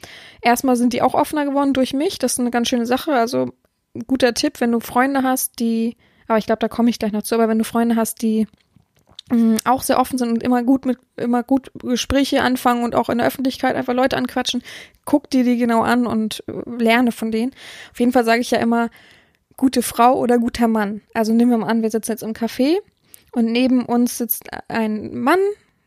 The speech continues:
der gerade ein Buch liest. Und wenn ich das Buch nicht erkenne, <laughs> ich bin so blöd,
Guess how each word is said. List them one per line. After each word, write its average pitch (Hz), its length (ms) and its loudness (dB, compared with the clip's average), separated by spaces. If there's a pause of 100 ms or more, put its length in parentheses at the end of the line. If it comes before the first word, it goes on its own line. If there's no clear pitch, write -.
(120)
der 240 340 0
gerade 240 220 2
ein 240 100 2
Buch 233 200 0
liest. - 360 -10 (340)
Und 240 140 0
wenn 262 80 4
ich 294 80 0
das 285 140 0
Buch - 200 -6
nicht 294 160 -4
erkenne, 269 500 0 (420)
<laughs> - 400 -4
ich - 100 -20
bin 494 160 -4
so 466 160 -6
blöd, 427 320 -2